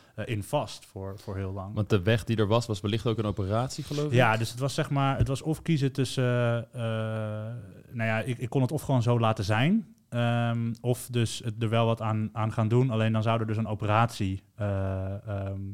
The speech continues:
Speaker 1: ja, aan te pas moeten komen. Tenminste, dat was aanvankelijk dan het idee wat de orthodontist toen had gezegd. Van, ja, de een kan niet zonder het ander. Dus je kan niet zomaar een beugel nemen zonder de, de operatie, zeg maar.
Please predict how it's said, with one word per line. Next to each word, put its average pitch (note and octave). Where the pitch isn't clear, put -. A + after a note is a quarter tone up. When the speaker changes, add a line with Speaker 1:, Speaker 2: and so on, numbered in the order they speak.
Speaker 1:
ja, F#2+
aan G#2
te A2
pas B2+
moeten A2
komen. G2+
Tenminste, G#2+
dat G#2
was G#2
aanvankelijk G#2+
dan G2+
het G2+
idee G#2+
wat G2
de -
orthodontist G2+
toen G2+
had G2
gezegd. G2+
Van, F#2
ja, F#2+
de A2+
een B2+
kan C3+
niet B2+
zonder A2+
het A2+
ander. A2
Dus G2
je -
kan G#2
niet A2
zomaar A2
een G#2
beugel G#2
nemen G#2
zonder G#2
de, F#2+
de G2
operatie, G#2
zeg F#2
maar. F#2